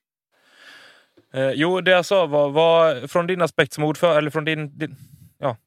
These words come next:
från ditt perspektiv som ordförande, Mattias, vad, vad kan du se i dagsläget att, eh, svensk och europeisk discgolf, eh,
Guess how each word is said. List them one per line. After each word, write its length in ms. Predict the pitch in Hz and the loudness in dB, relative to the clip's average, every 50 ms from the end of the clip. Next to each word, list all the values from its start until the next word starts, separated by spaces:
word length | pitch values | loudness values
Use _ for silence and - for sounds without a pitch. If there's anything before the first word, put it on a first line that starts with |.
| _ | _
från 120 | - 147 147 | -6 -6 -4
ditt 160 | 147 - - | -6 -6 -4
perspektiv 480 | 160 143 - - 143 - - 175 143 | -4 -4 -4 -6 -8 -6 -4 -6 -6
som 220 | 113 - - 127 120 | -6 -8 -10 -8 -8
ordförande, 420 | 120 - - 135 123 120 117 117 | -6 -2 0 0 0 0 -2 -6
Mattias, 340 | 113 117 - - 123 120 113 | -6 -8 -6 -4 -6 -4 -4
vad, 500 | 135 139 139 139 135 131 131 135 - - - - _ _ _ _ - 135 - | -2 0 2 2 2 0 -2 -4 -6 -12 -18 -20 _ _ _ _ -20 -16 -8
vad 180 | 139 143 143 - | -4 -4 -2 -2
kan 140 | - 147 147 | -2 -4 -4
du 100 | 151 143 | -4 -8
se 300 | - - 185 170 156 127 | -8 -6 -4 -4 -2 -2
i 40 | |
dagsläget 640 | 120 131 123 - - 160 160 165 151 123 120 117 - - | -2 -2 -4 -6 -8 -4 -2 -2 -2 -2 -6 -8 -6 -6
att, 280 | 113 107 _ _ - | -6 -6 _ _ -8
eh, 140 | 123 117 117 | -6 -6 -6
svensk 500 | 107 - - 131 120 120 - - - - | -6 -6 -4 -4 -4 -4 -6 -12 -12 -12
och 200 | - 110 - - | -12 -10 -8 -8
europeisk 480 | 127 117 110 - 143 135 123 117 - - | -6 -6 -6 -4 -6 -6 -6 -8 -10 -12
discgolf, 500 | 127 117 - - 127 113 107 - - - | -14 -12 -8 -6 -6 -8 -8 -10 -10 -6
eh, 240 | 120 117 113 110 | -6 -4 -4 -6